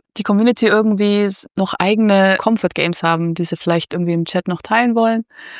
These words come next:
Das würde mich sehr interessieren. Da bin ich immer neugierig, ob's anderen genauso geht wie mir. <laughs>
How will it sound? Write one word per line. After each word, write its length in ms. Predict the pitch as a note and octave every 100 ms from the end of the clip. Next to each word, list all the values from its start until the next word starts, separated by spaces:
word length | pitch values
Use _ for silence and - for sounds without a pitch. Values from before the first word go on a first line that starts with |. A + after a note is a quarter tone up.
| - _
Das 220 | - G3+
würde 160 | G#3+ G#3
mich 140 | G3+
sehr 160 | - F#3+
interessieren. 640 | G3+ - G3 - A3 A3+ - _ _ _
Da 120 | -
bin 120 | F#3+ G3
ich 120 | F#3+
immer 140 | G3
neugierig, 440 | F#3+ G3 G3+ G3 G3+
ob's 140 | F#3+
anderen 280 | - G#3 G3
genauso 340 | F#3 F#3 G3
geht 180 | F#3+ G#3+
wie 60 | G3+
mir. 240 | G3+ A3+ -
<laughs> 760 | A3+ - C4 - - - -